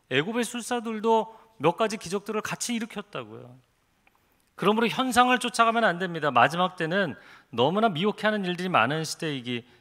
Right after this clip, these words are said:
때문이에요. 기적과 은사가 있다고 해서 이단 집회 가시면 안 돼요. 외부 집회 가시면 안 돼요.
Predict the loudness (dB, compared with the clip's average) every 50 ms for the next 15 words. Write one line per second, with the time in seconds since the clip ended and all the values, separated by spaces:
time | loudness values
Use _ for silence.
0 | _ _ -10 -8 -6 -6 -6 -6 -6 -6 -6 -8 -10 -12 -16 -18 -20 _ _ _
1 | _ _ _ _ _ _ _ _ _ _ _ _ -8 -4 2 2 2 4 6 6
2 | 6 6 6 4 2 2 2 2 2 2 0 0 -2 -2 0 0 0 0 -2 -2
3 | -4 -6 -6 -4 -2 -4 -4 -4 -6 -10 -10 -10 -10 -10 -12 -14 -12 -12 -10 -10
4 | -10 -10 -12 -14 -16 -16 -16 -20 -20 -20 -20 _ _ _ _ _ _ _ _ -4
5 | 0 2 2 2 0 -2 -6 -6 -8 -8 -6 -6 -6 -6 -6 -8 -8 -10 -10 -12
6 | -12 -14 -16